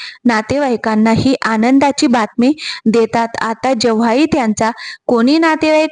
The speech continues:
त्यांच्या घरी यायचा, तेव्हा तो कविताचे खूप अभिनंदन करायचा. "अभिनंदन, तुम्ही इन्स्पेक्टर झाला आहात." सर्व स्नेही लोक आल्यावर कविताचे अभिनंदन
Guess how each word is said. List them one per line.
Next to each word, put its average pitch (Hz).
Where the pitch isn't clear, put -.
त्यांच्या 226
घरी 233
यायचा, 226
तेव्हा 233
तो 294
कविताचे 214
खूप 294
अभिनंदन 220
करायचा. 220
"अभिनंदन, 339
तुम्ही 247
इन्स्पेक्टर 233
झाला 226
आहात." 214
सर्व 320
स्नेही 240
लोक 226
आल्यावर 220
कविताचे 220
अभिनंदन 226